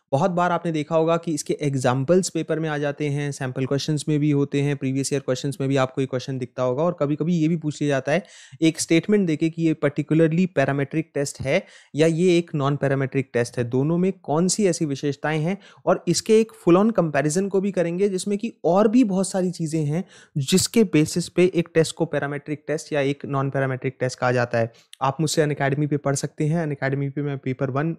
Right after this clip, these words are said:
और मेरा सब्जेक्ट कॉमर्स पढ़ाता हूँ। और एक और इंपॉर्टेंट चीज़ मैं आपके ध्यान में दिलाना चाहता हूँ, क्योंकि फेब में एग्जाम है और इसके साथ-साथ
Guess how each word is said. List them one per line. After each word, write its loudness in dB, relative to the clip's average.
और -2
मेरा 0
सब्जेक्ट -6
कॉमर्स 2
पढ़ाता 2
हूँ। 4
और 6
एक 6
और 6
इंपॉर्टेंट 2
चीज़ 0
मैं 0
आपके -2
ध्यान -2
में -6
दिलाना 0
चाहता -2
हूँ, -2
क्योंकि 0
फेब 0
में 4
एग्जाम 2
है 2
और 6
इसके 0
साथ-साथ 0